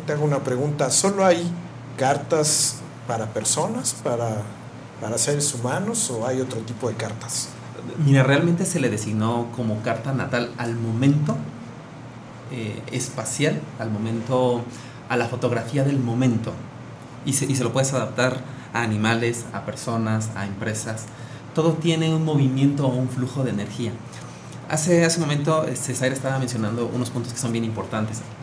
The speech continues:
Speaker 2: La conciencia. Eh, cuando hablamos de la conciencia, cuando tú empiezas a estudiar algo, te haces consciente de ese, de ese algo. Hay una frase que me gusta mucho que dice,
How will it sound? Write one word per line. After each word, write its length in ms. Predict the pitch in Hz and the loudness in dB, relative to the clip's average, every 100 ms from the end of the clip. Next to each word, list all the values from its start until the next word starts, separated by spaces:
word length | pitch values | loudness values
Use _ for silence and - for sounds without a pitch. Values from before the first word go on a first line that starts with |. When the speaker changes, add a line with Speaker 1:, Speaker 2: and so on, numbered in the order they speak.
| 113 | -8
Speaker 2:
La 140 | 107 | -6
conciencia. 640 | 110 110 110 123 113 107 - - - - - - - - - | -4 -4 -4 -2 -2 -2 -8 -12 -14 -14 -16 -16 -16 -14 0
Eh, 640 | 135 135 131 127 127 127 | 4 4 6 4 4 0
cuando 220 | 127 131 135 | 2 2 2
hablamos 360 | 151 196 208 | 2 2 2
de 80 | 208 | 0
la 120 | 180 | 0
conciencia, 640 | - 110 110 120 117 - 170 - - | -2 -2 0 0 0 -2 -4 -4 -6
cuando 180 | 90 101 | -6 -2
tú 100 | 123 | 0
empiezas 300 | 120 139 123 | 2 0 0
a 40 | |
estudiar 340 | - 127 117 | -2 0 2
algo, 180 | 120 120 | 2 0
te 120 | 117 110 | -2 -2
haces 180 | 110 | -2
consciente 640 | - 110 110 - 139 123 117 | -2 -2 0 4 4 4 2
de 60 | 104 | -2
ese, 220 | - 113 107 98 101 | -4 -4 -6 -8 -6
de 60 | 113 | -4
ese 300 | - 113 107 | -4 -4 -2
algo. 220 | 107 98 - - - - - - - - - - - - - - | -2 -4 -8 -10 -14 -14 -16 -14 -14 -14 -14 -14 -14 -14 -12 0
Hay 120 | 127 | 2
una 120 | 123 | 2
frase 220 | 117 113 | 0 -4
que 60 | 117 | -2
me 80 | 107 | -2
gusta 180 | 107 | -2
mucho 200 | 110 110 - | -2 -4 -2
que 100 | 113 | -2
dice, 460 | 104 - 110 95 | -2 -2 -4 -4